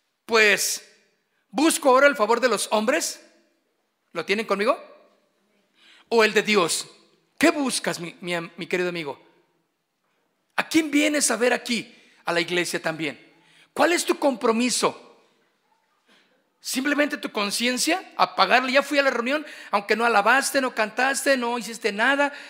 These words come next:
ni diste, ni diezmaste, ni nada, no participaste absolutamente nada"? No, no se trata de eso. Por eso dice, "¿Busco ahora el favor de los hombres o el de Dios?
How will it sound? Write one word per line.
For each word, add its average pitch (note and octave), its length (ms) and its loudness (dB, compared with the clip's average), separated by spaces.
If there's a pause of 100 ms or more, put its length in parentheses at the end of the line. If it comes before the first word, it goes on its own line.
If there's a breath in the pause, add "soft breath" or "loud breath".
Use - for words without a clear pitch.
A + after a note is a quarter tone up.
(140 loud breath)
ni F#3+ 220 -4
diste, C4+ 460 0
ni B3 100 -2
diezmaste, G#3+ 560 -2
ni G#3+ 120 -6
nada, B3 320 -2 (260 loud breath)
no A#3 180 -6
participaste C4+ 840 -4
absolutamente B3 840 -6
nada"? D#3+ 380 -2 (2750)
No, A3+ 300 2
no G#3 160 -2
se B3+ 120 -8
trata A3+ 280 -4
de D3+ 100 -6
eso. A3 240 -10 (540 soft breath)
Por G3 120 0
eso A3 140 -4
dice, - 180 -2
"¿Busco C#4+ 320 -4
ahora D4+ 140 0
el A#3+ 40 -4
favor A3+ 220 -2
de C#4 80 0
los A3+ 200 2
hombres D4 340 4 (280 loud breath)
o G#3+ 200 6
el G3+ 220 0
de F#3+ 140 2
Dios? F3 720 -2